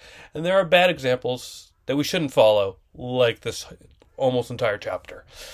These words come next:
Um, so I wanna start with, uh, what is sin, first off, just so we can set our mind. In Romans fourteen twenty-three,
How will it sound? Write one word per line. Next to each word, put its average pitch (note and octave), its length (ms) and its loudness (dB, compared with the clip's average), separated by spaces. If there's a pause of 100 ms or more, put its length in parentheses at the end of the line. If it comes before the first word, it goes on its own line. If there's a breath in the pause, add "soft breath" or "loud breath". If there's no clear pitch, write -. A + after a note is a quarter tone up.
(500 loud breath)
Um, A2+ 260 -2
so C#3 160 2
I C3+ 40 6
wanna D3+ 140 4
start C#3+ 260 2
with, C3+ 280 -4 (120)
uh, G#2+ 380 -2
what F3+ 200 2
is E3 160 -2
sin, G2+ 560 -2 (800 loud breath)
first - 360 -4
off, F#2 220 -6
just D3 160 -12
so D#3+ 80 -6
we C#3 60 -6
can C3 260 -10
set D3+ 260 2
our C#3 140 4
mind. A2 720 0 (520 loud breath)
In C3 140 -4
Romans E3 340 2
fourteen E3+ 720 -4
twenty-three, C#3+ 600 -6